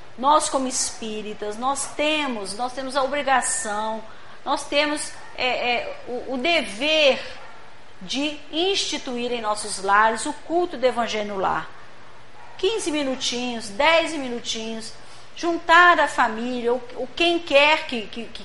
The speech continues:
queira participar, ler um livrinho, ler o evangelho, colocar uma água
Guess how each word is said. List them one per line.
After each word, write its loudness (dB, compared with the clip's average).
queira 4
participar, 2
ler 6
um 4
livrinho, -4
ler 4
o 6
evangelho, 0
colocar 2
uma 2
água 6